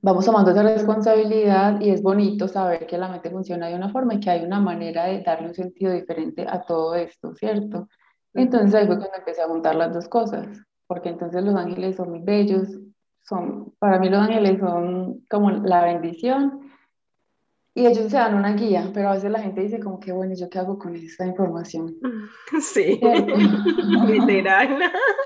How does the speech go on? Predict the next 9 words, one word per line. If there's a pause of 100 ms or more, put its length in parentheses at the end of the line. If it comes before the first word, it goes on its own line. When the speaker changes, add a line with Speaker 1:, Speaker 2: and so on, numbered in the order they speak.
(800)
Speaker 1:
"¿Yo
qué
hago
Speaker 2:
Como,
Speaker 1:
con
eso?".
Speaker 2:
¿y
ahí
qué?